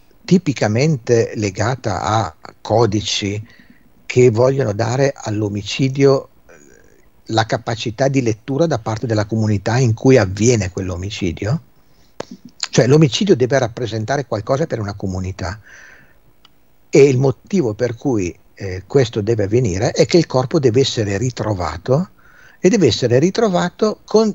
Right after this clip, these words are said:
delle logiche di un certo tipo, cioè non si fa sparire la persona uccisa,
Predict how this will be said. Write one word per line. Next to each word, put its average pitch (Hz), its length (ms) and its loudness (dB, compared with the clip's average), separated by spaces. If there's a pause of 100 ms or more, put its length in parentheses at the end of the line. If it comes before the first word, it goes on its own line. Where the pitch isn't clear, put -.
(100)
delle 170 340 2
logiche 120 560 0
di 127 80 0
un 120 100 0
certo 107 400 -6
tipo, 104 400 -4 (220)
cioè 147 240 2 (280)
non 175 140 4
si 135 200 -2
fa 220 280 0
sparire 104 920 -4 (320)
la 117 140 -6
persona 110 420 -4
uccisa, 95 680 -6